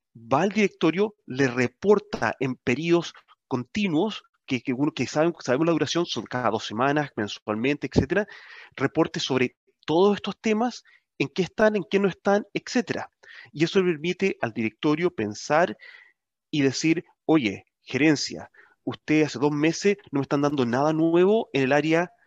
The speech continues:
comercial. Ustedes hace dos meses no me están dando nada nuevo en la parte de marketing.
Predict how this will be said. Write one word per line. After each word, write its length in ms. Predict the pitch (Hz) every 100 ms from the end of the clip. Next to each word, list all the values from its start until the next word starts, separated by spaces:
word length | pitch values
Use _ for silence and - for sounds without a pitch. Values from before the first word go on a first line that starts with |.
| _
comercial. 680 | - 147 143 - 185 131 98 - - -
Ustedes 520 | 127 - 147 151 151 -
hace 340 | 127 - - 120
dos 120 | 147
meses 500 | 170 185 - 208 - -
no 60 | 131
me 40 |
están 200 | 120 139
dando 200 | 143 135
nada 220 | 123 143
nuevo 460 | 160 170 185 220 - _ - _
en 80 | 139
la 60 |
parte 240 | 139 135 151
de 40 |
marketing. 520 | 180 185 - - -